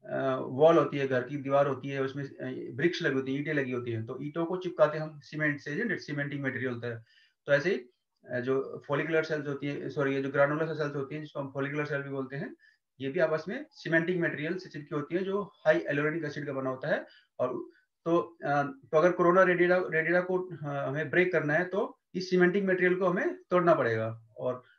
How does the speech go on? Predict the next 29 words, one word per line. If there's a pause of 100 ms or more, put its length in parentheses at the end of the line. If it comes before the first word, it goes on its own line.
(200)
वो
क्या
काम,
अ,
वो, (120)
अ,
कौन
तोड़ेगा
इसको? (800)
हाई
hyaluronic
enzyme (1160)
इसको
break
करेगा, (200)
right? (540)
और (640)
तो (720)
ये
कोरोना
रेडिएटा
को
digest
करते
हुए
आगे
बढ़
जाएगा,
ओके,